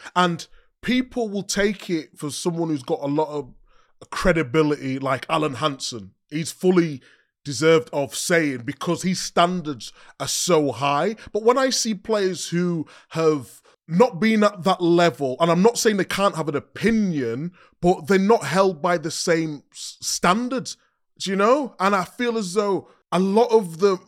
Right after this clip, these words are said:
punditry, a lot of people were just following a trend of what they thought people wanna hear because of the old guard used to be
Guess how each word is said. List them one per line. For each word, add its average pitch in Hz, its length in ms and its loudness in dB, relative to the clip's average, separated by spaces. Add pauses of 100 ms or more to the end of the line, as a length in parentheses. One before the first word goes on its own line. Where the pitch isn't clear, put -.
(680)
punditry, 202 840 -2
a 156 80 0
lot 185 240 0
of - 140 -8
people 185 400 -2
were 139 160 -4
just - 260 -10
following 156 600 -2
a 135 80 -8
trend 170 580 0
of 120 180 -6
what 156 300 -2
they 143 340 -2 (220)
thought 165 680 2
people 175 280 0
wanna 151 240 0
hear 160 260 4
because 135 520 -2
of 139 260 -4 (320)
the 165 180 0
old 170 280 6
guard 143 420 2
used 143 400 -8
to 156 60 -8
be 127 360 -6